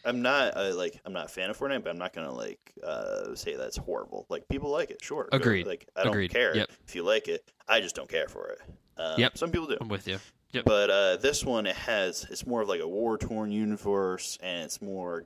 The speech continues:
Speaker 1: desolate area. It's not as green and lush. It's more like you got your, uh, more, uh, desert styles,
Speaker 2: Yep.
Speaker 1: you know.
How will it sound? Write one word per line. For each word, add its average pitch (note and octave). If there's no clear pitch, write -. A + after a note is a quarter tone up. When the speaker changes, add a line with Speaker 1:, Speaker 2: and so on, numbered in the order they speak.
Speaker 1:
desolate F2+
area. F2
It's E2+
not F#2+
as -
green F2+
and E2+
lush. F2
It's -
more B1
like -
you -
got D#2+
your, D#2+
uh, D2
more, F#2
uh, F#2
desert E2+
styles, D#2+
Speaker 2:
Yep. G2+
Speaker 1:
you E2
know. D2+